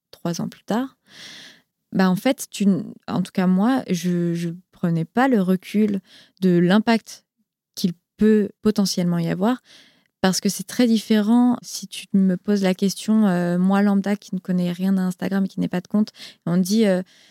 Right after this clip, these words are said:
Si demain je t'ouvre un compte qui a quatre-vingt mille abonnés, est-ce que tu mets tes enfants dessus ? » Très certainement que je dis non.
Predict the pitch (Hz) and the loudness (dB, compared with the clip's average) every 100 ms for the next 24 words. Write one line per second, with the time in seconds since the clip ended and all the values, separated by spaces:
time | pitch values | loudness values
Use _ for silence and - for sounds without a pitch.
0 | _ _ - - 294 247 226 254 - 220 | _ _ -8 0 2 4 4 4 0 2
1 | 202 185 247 - 202 196 196 190 190 185 | 2 4 2 2 -2 0 -2 0 2 2
2 | 175 175 190 202 - 190 - 185 180 180 | 2 0 2 0 -2 -10 -2 -2 -2 -2
3 | 175 147 170 170 214 240 _ _ _ - | -2 -4 -4 -2 -4 -4 _ _ _ -8
4 | 196 180 - 175 180 175 180 175 185 | -6 -6 -4 -4 -2 -4 -2 0 -2